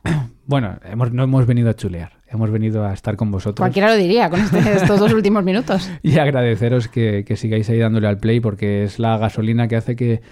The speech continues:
Speaker 1: que sigamos, que sigamos adelante. Como seguimos también, por cierto, con la emisión veinticuatro horas. Hablamos poquito de ella, pero ya sabes que si no te apetece elegir el contenido y no te apetece ir a buscarlo, pues nada, te pones la emisión veinticuatro horas de Clásica F M,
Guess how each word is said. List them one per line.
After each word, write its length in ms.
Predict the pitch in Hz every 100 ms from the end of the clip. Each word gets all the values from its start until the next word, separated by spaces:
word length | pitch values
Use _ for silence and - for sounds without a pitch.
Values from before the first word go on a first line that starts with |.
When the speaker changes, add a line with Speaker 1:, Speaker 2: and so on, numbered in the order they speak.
| - - - _
Speaker 1:
que 140 | - 127
sigamos, 580 | 123 120 123 120 113
que 140 | - 110
sigamos 360 | 113 113 113
adelante. 360 | 113 117 190 170
Como 160 | 127 113
seguimos 300 | 117 127 127
también, 200 | 131 139
por 140 | 123
cierto, 180 | 135 156
con 120 | 151
la 40 |
emisión 320 | 117 110 - 135
veinticuatro 540 | 131 117 120 110 123
horas. 160 | 170 113
Hablamos 280 | 107 123 -
poquito 340 | 120 117 113
de 100 | 107
ella, 320 | 117 143 208 - - _ _
pero 160 | - 113
ya 140 | 117
sabes 260 | 127 135 139
que 140 | 123
si 100 | 123
no 140 | 131 143
te 60 |
apetece 440 | 156 147 151 131 139
elegir 380 | 135 - 143
el 100 | 131
contenido 640 | 127 123 117 127 147 101 92
y 60 |
no 120 | 101 110
te 60 |
apetece 760 | 117 117 123 117 123 120 117 117 - - -
ir 160 | - 127
a 60 | 120
buscarlo, 580 | 113 - 143 135 151
pues 160 | 139 98
nada, 240 | 104 123
te 80 | 107
pones 260 | 104 107 117
la 80 | 117
emisión 320 | 113 - 120
veinticuatro 440 | 120 117 120 113 117
horas 140 | 120
de 80 | 110
Clásica 380 | 117 110 113 113
F 200 | - 120
M, 300 | 127 160